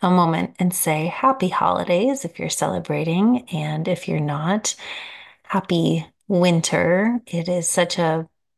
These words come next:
potent time this last week before we head into twenty twenty-four. And I know for myself and for those close, I'm close with, have the pril-,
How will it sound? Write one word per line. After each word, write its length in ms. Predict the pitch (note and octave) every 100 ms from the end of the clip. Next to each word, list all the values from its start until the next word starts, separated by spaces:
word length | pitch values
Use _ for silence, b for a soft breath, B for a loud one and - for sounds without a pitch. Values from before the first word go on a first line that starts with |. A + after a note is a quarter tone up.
| _ -
potent 340 | G3+ G3 E3+
time 480 | - - E3 F3 F3+
this 240 | E3 -
last 340 | F3+ D#3+ - -
week 360 | F#3 F3+ - _
before 400 | - E3 - F#3
we 380 | F3 F3 E3 E3 B B B B B
head 140 | F#3
into 580 | F3 F3 F3 - F3+ E3+
twenty 320 | E3+ - F3+
twenty-four. 880 | F3+ E3+ D3+ E3 F#3 F#3 F3 F3+ G3+ -
And 560 | F3 E3+ E3+ E3 E3+ -
I 60 | F#3
know 200 | F#3 F3+
for 400 | - - E3+ D#3+
myself 640 | D#3+ D#3+ F#3 F#3 F#3+ -
and 200 | F3+ D#3
for 540 | - F#3 F#3 E3+ E3 _ _ _
those 380 | F3+ F3 - - _ _
close, 500 | - F#3+ F#3+ - - -
I'm 160 | F#3+
close 420 | F#3 - G#3+ -
with, 240 | F#3+ F#3 F3+
have 160 | F#3
the 80 | F3+
pril-, 460 | - - F3+ F3+